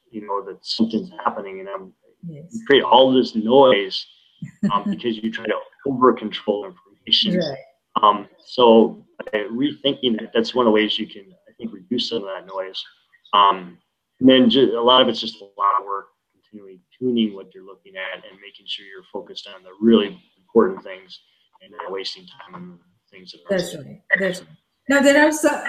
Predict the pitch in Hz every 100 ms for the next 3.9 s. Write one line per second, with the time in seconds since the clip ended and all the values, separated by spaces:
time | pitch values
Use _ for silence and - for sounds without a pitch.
0 | - 254 277 403 285 247 285 302 302 254
1 | 226 208 208 254 247 277 277 285 269 254
2 | - 220 233 269 240 247 247 220 233 233
3 | 233 220 214 196 277 - 233 175